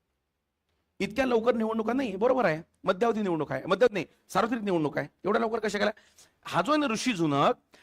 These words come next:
हा मॅडमनं राजीनामा दिला म्हणून हा सत्तेवर आला होता,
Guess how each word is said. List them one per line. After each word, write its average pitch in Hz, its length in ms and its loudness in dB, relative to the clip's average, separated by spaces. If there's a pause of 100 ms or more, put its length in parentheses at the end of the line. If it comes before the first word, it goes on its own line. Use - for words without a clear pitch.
हा 226 180 2
मॅडमनं 220 500 2
राजीनामा 220 400 2
दिला 202 400 4
म्हणून 254 220 2
हा 311 100 4
सत्तेवर 226 340 4
आला 156 140 6
होता, 127 280 -4